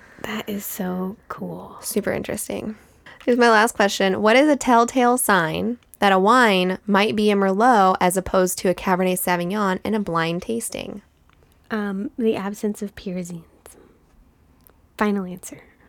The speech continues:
Speaker 1: <laughs>
Speaker 2: Do you want the multiple choice?
Speaker 1: Yes. <laughs>
Speaker 2: A, rim color. B, clarity. C, pronounced earth. Or D, staining on the glass.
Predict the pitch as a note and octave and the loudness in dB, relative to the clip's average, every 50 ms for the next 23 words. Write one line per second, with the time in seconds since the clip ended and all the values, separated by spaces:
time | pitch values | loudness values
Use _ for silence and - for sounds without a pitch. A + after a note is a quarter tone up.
0 | _ _ - - - - - - - - E4 - - F#4+ F4 - - F#4+ - - | _ _ -12 -10 -10 -10 -10 -6 0 2 2 4 4 2 2 4 4 2 4 4
1 | F4+ F4 - - F#4 A3 G#3 F3+ F#3 F#3 - - A3 A3 F3+ - - - - - | 0 0 2 2 0 2 4 2 0 0 0 0 0 0 0 -2 -4 -6 -6 -6
2 | - G#3 - - - B3+ A#3+ - - - - C4 - - - - G4 - - - | -6 -6 -4 -4 0 2 2 2 2 0 -2 -4 -4 -4 -2 -4 -4 -2 -2 -4
3 | - - _ - D4+ _ _ _ _ - - - G#4+ G4 F4+ F4 E4+ - - - | -4 -2 _ -4 -4 _ _ _ _ -6 0 0 0 0 0 -4 -8 -10 -12 -14
4 | - - - - - - - - - - _ _ _ _ _ _ _ - G#3 G#3 | -14 -16 -18 -20 -20 -20 -20 -20 -20 -20 _ _ _ _ _ _ _ 2 4 6
5 | G3+ G#3+ A#3+ C4 B3 G#3 F3+ F3 F3+ F3+ - G#3 F#3+ F#3 F3+ F3+ F#3 G3 A3+ C4 | 6 6 4 4 4 2 2 2 0 -2 0 0 2 2 2 2 0 0 -2 -4
6 | - - _ _ _ _ G#3 G3 F#3+ G3+ G#3+ A#3 D4 _ - - G#3 F#3 F3 E3+ | -8 -12 _ _ _ _ -2 0 0 0 0 0 -2 _ -4 0 2 4 4 4
7 | E3+ F3 E3+ E3+ E3+ G3 A#3 C#4 _ - - - - G#3 G#3 G#3+ A3+ A#3+ A#3+ - | 2 0 -2 -4 -4 -6 -8 -10 _ -14 -10 -4 0 0 2 2 2 0 -2 -2
8 | - A3+ G#3+ F#3+ G3 G3 G3+ - - _ - F3+ F3 E3+ F3 F#3+ - - - _ | 0 2 2 2 0 0 -4 -8 -8 _ -2 0 0 0 0 -2 -6 -12 -12 _
9 | - F#3 F3+ F3 E3 - F3+ F3 E3+ F3 - - - E3+ E3+ E3 E3 D#3+ E3 E3+ | -2 -2 -2 -2 -2 -4 -4 -2 -2 -4 -4 -4 -4 -4 -4 -2 -4 -6 -8 -8
10 | - - - - - - - - - - | -8 -6 -6 -6 -6 -8 -12 -14 -18 -18